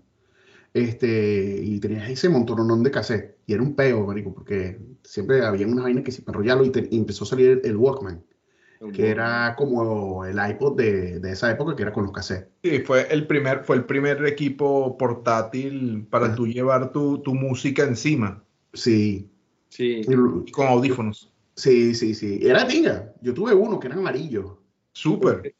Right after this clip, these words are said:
Speaker 2: ¿Ustedes,
Speaker 1: mamarro, era una mierda como así, weón.
Speaker 2: ustedes se acuerdan,
Speaker 1: Totote.
Speaker 2: ustedes se acuerdan de Winamp?
Speaker 1: Winamp.
Speaker 3: Claro.
Speaker 1: Claro, man.
Speaker 2: Ah, no, porque
Speaker 1: Es el reproductor de M P tres,
Speaker 3: Oye, pero tú
Speaker 1: más
Speaker 3: estás, tú
Speaker 1: famoso
Speaker 3: estás
Speaker 1: de todo el
Speaker 3: súper joven
Speaker 1: mundo.
Speaker 3: para recordarte de Winamp.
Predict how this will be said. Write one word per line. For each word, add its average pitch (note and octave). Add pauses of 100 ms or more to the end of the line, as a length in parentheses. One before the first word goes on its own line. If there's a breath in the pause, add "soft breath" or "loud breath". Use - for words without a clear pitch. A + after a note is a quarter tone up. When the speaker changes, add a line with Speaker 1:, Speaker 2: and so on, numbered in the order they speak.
Speaker 2:
¿Ustedes, C#3+
Speaker 1:
mamarro, C3+
era G#2+
una A2+
mierda E3+
como G3+
así, D#3+
weón. G2+
Speaker 2:
ustedes C3
se F3
acuerdan, C3 (100)
Speaker 1:
Totote. G#2
Speaker 2:
ustedes G2
se - (100)
acuerdan B2
de C#3
Winamp? A2+ (1200)
Speaker 1:
Winamp. D3+
Speaker 3:
Claro. C3+
Speaker 1:
Claro, D3
man. C3 (120)
Speaker 2:
Ah, A2+
no, C3
porque A2+
Speaker 1:
Es -
el E3+
reproductor E3
de F#3
M G#3+
P C#3+
tres, C3+
Speaker 3:
Oye, F3
pero E3+
tú G#3
Speaker 1:
más G#3+
Speaker 3:
estás, E3
tú C4
Speaker 1:
famoso A#3
Speaker 3:
estás -
Speaker 1:
de A#3
todo F3
el F#3
Speaker 3:
súper G#3
joven F3
Speaker 1:
mundo. G3
Speaker 3:
para G3
recordarte B2
de A3
Winamp. A2